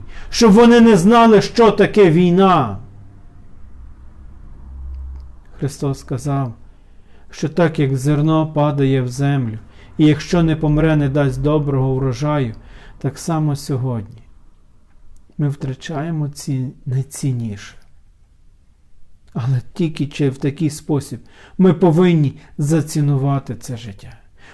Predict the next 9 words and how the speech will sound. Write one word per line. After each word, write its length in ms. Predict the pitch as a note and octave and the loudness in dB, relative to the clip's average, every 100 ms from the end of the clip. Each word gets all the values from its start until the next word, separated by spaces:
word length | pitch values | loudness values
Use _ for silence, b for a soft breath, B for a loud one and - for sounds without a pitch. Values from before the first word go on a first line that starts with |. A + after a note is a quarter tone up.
| b | b
Повинні 400 | A3 A#3 A3+ A3+ | 6 8 8 8
усвідомити, 920 | G#3 A#3 F#3 A3+ A3 G#3 E3+ D#3+ B2+ b b b G#3 | 6 6 6 8 8 6 4 0 -4 b b b 2
який 460 | G3+ G#3 B3+ A#3 | 6 6 6 8
вибір 440 | F#3+ A#3+ G3+ G3+ F#3+ | 8 8 8 8 8
маємо 360 | G3 G3 F#3+ | 6 8 8
робити 520 | F#3+ F#3 G#3+ G#3+ G3+ | 8 8 8 6 6
в 60 | D#3+ | 2
цьому 400 | - G#3+ G3 F3 | 2 4 6 6
житті, 440 | E3+ E3 G#3+ G3 | 2 4 4 2